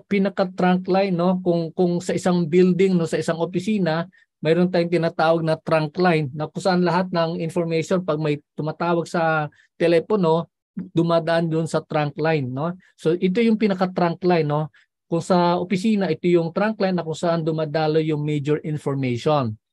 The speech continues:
Okay? And, uh, to protect this one, kung inyong maalaala yung ating, uh, skeletal system, dito banda yung spinal column natin, no? Sa bandang loob nandyan, pinoproteksyonan niya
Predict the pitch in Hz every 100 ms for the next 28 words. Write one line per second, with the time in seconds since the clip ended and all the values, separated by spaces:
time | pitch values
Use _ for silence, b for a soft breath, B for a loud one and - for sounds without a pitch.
0 | _ _ _ - 120 165 208 240 - _
1 | _ _ _ - 160 170 160 160 156 156
2 | - 180 - 151 160 247 233 214 233 208
3 | 185 180 233 233 185 _ _ _ _ -
4 | 180 190 185 202 190 190 190 185 185 190
5 | 190 175 180 180 - _ - 165 165 -
6 | 185 185 185 - 185 247 226 - 175 185
7 | 185 185 _ _ 147 151 240 247 - 214
8 | 220 226 202 180 175 196 190 190 190 180
9 | 175 180 185 - 160 170 170 170 175 _
10 | _ 156 156 160 160 147 139 180 156 131
11 | 147 190 185 147 170 175 180 190 180 220
12 | 214 185 175 180 185 175 170 175 175 170
13 | - 175 170 165 156 151 147